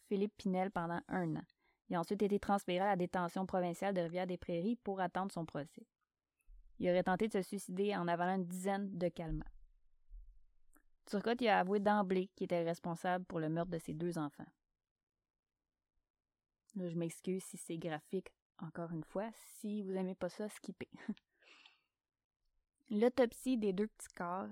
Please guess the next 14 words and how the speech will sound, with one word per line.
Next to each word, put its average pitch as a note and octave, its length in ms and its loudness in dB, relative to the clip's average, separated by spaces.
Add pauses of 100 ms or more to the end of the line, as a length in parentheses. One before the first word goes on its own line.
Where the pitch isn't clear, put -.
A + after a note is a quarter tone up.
a F3+ 220 2
révélé G3+ 440 2
que A3 120 -4
le F3 120 2
garçon F3 380 0
de F3 120 2
cinq G#3 440 -6
ans F3 120 -6 (1000)
a F#3+ 100 6
reçu G3 340 2
vingt-sept A3+ 500 2
coups A#3 220 -2
de - 60 -20
couteau, F#3+ 440 -2